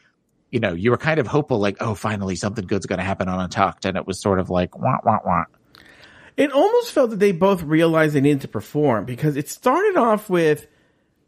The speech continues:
Speaker 2: a misunderstanding that Jasmine
Speaker 1: Yes.
Speaker 2: seemed to understand that it got cleared up right away. Like, it was like a weird, like, like a bad roller coaster. Like, it was, you know, building, building, building, building, building.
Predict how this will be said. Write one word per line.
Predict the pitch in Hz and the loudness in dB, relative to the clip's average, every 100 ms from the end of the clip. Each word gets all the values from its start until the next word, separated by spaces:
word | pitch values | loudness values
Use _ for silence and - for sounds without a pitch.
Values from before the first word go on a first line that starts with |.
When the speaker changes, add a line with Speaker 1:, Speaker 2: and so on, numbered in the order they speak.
| - | 0
Speaker 2:
a | 160 | 2
misunderstanding | 170 220 220 180 151 - 160 160 156 117 95 101 - | 2 2 2 0 -2 0 0 2 2 0 -2 -6 -2
that | 127 117 | -2 0
Jasmine | 151 185 156 | 0 2 2
Speaker 1:
Yes. | 113 | 2
Speaker 2:
seemed | 185 165 | 0 2
to | - | 2
understand | 160 156 - 170 165 160 | 2 0 -2 0 2 4
that | 151 - | 2 2
it | |
got | 151 180 - | 2 0 -2
cleared | - 226 233 | -2 2 2
up | 214 | 2
right | 190 185 | 2 2
away. | 165 165 | 2 2
Like, | 170 156 | 2 2
it | |
was | 175 185 165 | 2 4 2
like | 175 | 2
a | 175 | 0
weird, | 160 214 262 214 | 2 2 2 0
like, | 202 165 151 - _ _ - | 2 0 0 -8 _ _ -6
like | 151 | -2
a | 151 | 0
bad | 175 180 190 | 2 0 0
roller | 165 170 156 | 2 2 2
coaster. | 139 120 120 | 2 2 0
Like, | 113 | 0
it | |
was, | 110 - - _ | -2 -4 -20 _
you | 135 | -2
know, | 113 101 | -2 -4
building, | - 139 147 156 135 | -2 0 2 2 2
building, | 143 135 127 | 0 0 0
building, | 120 123 120 110 | 0 -2 -2 -2
building, | 147 170 160 160 | 0 0 0 0
building. | 143 175 180 170 175 175 175 170 | 2 2 2 2 2 2 4 2